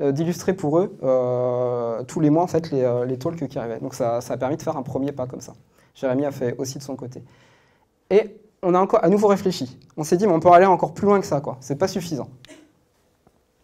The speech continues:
Et donc du coup, on s'est lancé tous les deux un challenge sur Instagram,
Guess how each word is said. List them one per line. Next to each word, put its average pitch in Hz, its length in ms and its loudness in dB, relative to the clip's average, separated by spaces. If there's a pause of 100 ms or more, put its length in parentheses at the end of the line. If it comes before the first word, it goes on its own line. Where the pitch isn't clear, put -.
(800)
Et 196 60 4
donc 214 180 6
du 208 120 -2
coup, 247 300 0
on 160 60 -6
s'est 175 180 2
lancé 170 460 2
tous 196 120 -8
les 175 80 6
deux 180 120 2
un 185 100 0
challenge 170 400 2
sur 156 180 -2
Instagram, 143 460 -4